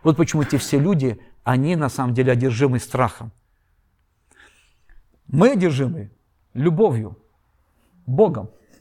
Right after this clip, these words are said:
Они одержимы сатаной. Сатана, он всегда поселяет в них страх. И эти люди, когда представляют и получают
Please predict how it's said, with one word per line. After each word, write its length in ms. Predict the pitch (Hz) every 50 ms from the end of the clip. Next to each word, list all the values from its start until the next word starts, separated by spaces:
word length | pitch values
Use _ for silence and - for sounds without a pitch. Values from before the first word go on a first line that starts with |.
| _ _ _ - - - -
Они 240 | - 113 131 170 214
одержимы 460 | 214 175 180 147 123 135 135 143 143
сатаной. 560 | - - 139 123 - 143 147 139 123 107 92 - - _
Сатана, 500 | - - - 139 - 139 143 165 170 175
он 60 | 156
всегда 280 | - - 147 131 143 131
поселяет 460 | 127 - 127 - - 123 127 127 120
в 60 | 110
них 120 | 117 113 -
страх. 440 | - - 127 120 110 101 98 - _ _ _ _ _ _ _ _ _ _ _ _ - - _ _ _
И 180 | - - 185 175
эти 340 | 160 - 165 156 - -
люди, 240 | 160 196 262 220 185
когда 220 | - - 143 147 143
представляют 840 | - 147 143 - - - 160 147 156 202 247 240 190 131 - - - _ _ _ - - - _ _ _ _ _ _ -
и 100 | - 165
получают 580 | - 170 170 165 147 - 180 165 151 131 -